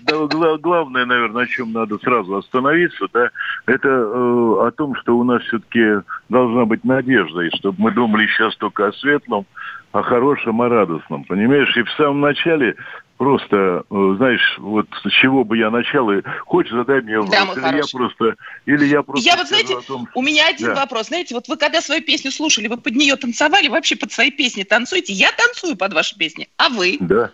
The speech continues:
Speaker 1: Ну, здорово. Нет, я, я щас не в том состоянии, чтобы мне танцевать.
Speaker 2: Вы мой
Speaker 1: Я,
Speaker 2: родной.
Speaker 1: я
Speaker 2: Именно
Speaker 1: ещё
Speaker 2: поэтому
Speaker 1: пока
Speaker 2: я хочу
Speaker 1: немножко
Speaker 2: задать
Speaker 1: далече.
Speaker 2: вам вопрос.
Speaker 1: Да, давай.
Speaker 2: Как вы себя чувствуете, любимый вы наш?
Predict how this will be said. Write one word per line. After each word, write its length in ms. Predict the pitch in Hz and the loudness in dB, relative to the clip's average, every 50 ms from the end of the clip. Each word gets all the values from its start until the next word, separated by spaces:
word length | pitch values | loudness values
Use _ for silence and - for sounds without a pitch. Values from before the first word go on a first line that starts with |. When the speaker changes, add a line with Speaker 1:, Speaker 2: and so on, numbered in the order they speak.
| _ - | _ -6
Speaker 1:
Ну, 200 | 95 92 92 95 | -4 0 0 0
здорово. 360 | 87 101 98 95 95 92 90 92 | 2 2 2 2 2 0 -2 0
Нет, 260 | 98 101 101 95 - | 0 0 0 0 0
я, 200 | 92 101 104 - - - - - - | 0 0 0 -2 -2 -8 -12 -6 -2
я 160 | 185 170 147 135 | 0 0 0 2
щас 200 | - - 120 - - | 0 0 -2 -2 -2
не 80 | 131 | -4
в 60 | 117 - | -4 0
том 100 | - - 127 | -2 -2 -2
состоянии, 520 | 117 - - - 110 107 120 113 117 117 101 | -4 -10 -6 -4 -2 0 0 -2 -2 -4 -8
чтобы 340 | 92 - - 110 104 98 104 | -8 -4 -4 -4 -2 -2 0
мне 160 | 107 110 107 | 0 2 0
танцевать. 580 | 104 - 107 107 104 - - 117 123 120 110 95 - - | 0 -2 -4 -10 -8 -4 -2 0 2 2 2 0 0 -2
Speaker 2:
Вы 160 | - 196 202 | 0 0 0
мой 260 | 196 190 190 202 202 | 0 0 2 4 4
Speaker 1:
Я, 240 | 202 196 185 196 196 | 4 6 6 4 4
Speaker 2:
родной. 520 | 180 202 202 214 196 208 208 202 180 180 - | 2 0 -4 -2 -2 0 2 2 2 2 0
Speaker 1:
я 160 | - 208 240 240 | 0 0 2 2
Speaker 2:
Именно 120 | 247 254 262 | 2 0 0
Speaker 1:
ещё 100 | 269 233 | 0 0
Speaker 2:
поэтому 220 | 233 247 262 262 254 - | 2 2 2 2 2 0
Speaker 1:
пока 60 | 247 | -2
Speaker 2:
я 140 | 233 226 247 | -2 -2 -2
хочу 240 | 247 233 220 - 285 | -2 -4 -6 -4 -4
Speaker 1:
немножко 40 | 240 | 0
Speaker 2:
задать 160 | 240 202 208 | 0 0 0
Speaker 1:
далече. 220 | 220 240 - - | 0 -2 -2 -2
Speaker 2:
вам 140 | 214 226 220 196 | -2 -4 -2 0
вопрос. 420 | 220 214 220 - 220 208 196 - | 0 -2 -2 -2 -6 -6 -6 -4
Speaker 1:
Да, 240 | - 120 107 90 76 - - - - - | -4 -2 -2 -2 -4 -8 -18 -18 -12 -4
давай. 160 | - 110 107 302 | -2 0 4 4
Speaker 2:
Как 200 | 330 359 - 285 | 4 4 2 0
вы 100 | 294 311 | -2 -2
себя 300 | - 294 240 262 294 320 | -2 -2 0 0 0 0
чувствуете, 640 | - - 330 339 339 - - 262 294 285 - - 254 | 0 -2 -2 -2 -4 -4 -4 -2 -2 -2 0 -2 -6
любимый 440 | 240 262 208 190 277 277 262 226 208 | -6 -4 -4 -4 -4 0 0 -2 0
вы 120 | 196 190 | 0 -2
наш? 400 | 196 170 143 165 - - - - | 0 0 0 0 0 -2 -4 -8